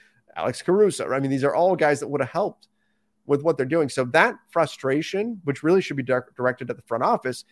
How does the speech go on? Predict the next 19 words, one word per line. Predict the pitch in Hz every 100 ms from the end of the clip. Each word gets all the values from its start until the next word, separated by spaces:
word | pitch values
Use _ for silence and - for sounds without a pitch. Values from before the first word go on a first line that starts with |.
| _ _ _ _
kinda | - 254 208
get, | 156 -
can | 160
get | 147 151 131
redirected | 135 160 123 120 117 - - _ _
at | - 117
Russ. | 104 - - - _ _
I'm | 143
not | 175 180
saying | 160 160
that's | 151
all | 135 131
of | 131
it, | 185
but | 139 120 - _ _ _ _ _ -
that's | 131
part | - 123
of |
it. | 107